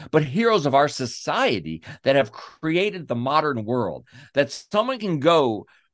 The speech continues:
from, you know, kindergarten and graduate high school and only know, uh, you know, Elon Musk as the, you know, as a billionaire Twitter guy, or,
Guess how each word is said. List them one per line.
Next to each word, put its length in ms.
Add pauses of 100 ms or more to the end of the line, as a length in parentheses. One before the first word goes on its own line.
(100)
from, 300
you 80
know, 260 (140)
kindergarten 720
and 120
graduate 560
high 240
school 400 (560)
and 200
only 600 (120)
know, 460
uh, 600 (260)
you 60
know, 180 (100)
Elon 340
Musk 320
as 360
the, 180
you 100
know, 100
as 160
a 60
billionaire 520
Twitter 400
guy, 460 (220)
or, 440